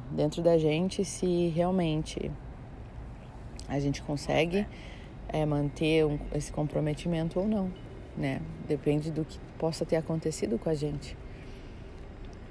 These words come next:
Então, a gente tem que respeitar os nossos limites, respeitar o outro, sim, mas respeitar os nossos limites também. E, e isso vale muito pra não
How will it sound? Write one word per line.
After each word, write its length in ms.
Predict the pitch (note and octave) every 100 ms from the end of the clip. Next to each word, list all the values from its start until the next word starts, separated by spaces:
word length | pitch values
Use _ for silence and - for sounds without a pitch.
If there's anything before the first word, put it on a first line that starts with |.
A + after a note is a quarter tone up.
| E3
Então, 240 | D3+ - C#3+
a 80 |
gente 260 | D#3+ E3 E3
tem 160 | G3 F#3
que 140 | F#3+
respeitar 560 | G3 - G3+ F#3 F#3+ G3+
os 160 | G#3
nossos 420 | F#3 F#3+ D4 -
limites, 600 | G3+ F#3 E3 D3+ D3 - -
respeitar 540 | D3+ - E3 D#3+ E3+
o 80 | A3
outro, 280 | F#3 - D#3
sim, 480 | - - D3+ D3 B2+ - - - - -
mas 280 | C#3+ C#3+ C#3+
respeitar 500 | D3 - D#3 - E3+
os 140 | F3+
nossos 420 | E3+ E3 F#3+ G3
limites 560 | E3+ F3 E3 F3+ - -
também. 480 | - F#3 A3+ C#3+ C3+ - - - - - - - - - -
E, 560 | F3 E3 D3+ D3 C#3+ -
e 180 | F3+ E3+
isso 200 | F#3+ A3+
vale 340 | F#3 F3 A3+
muito 440 | G#3+ F#3 A3 B3+ F3
pra 280 | - D#3 D3
não 240 | D3+ F3+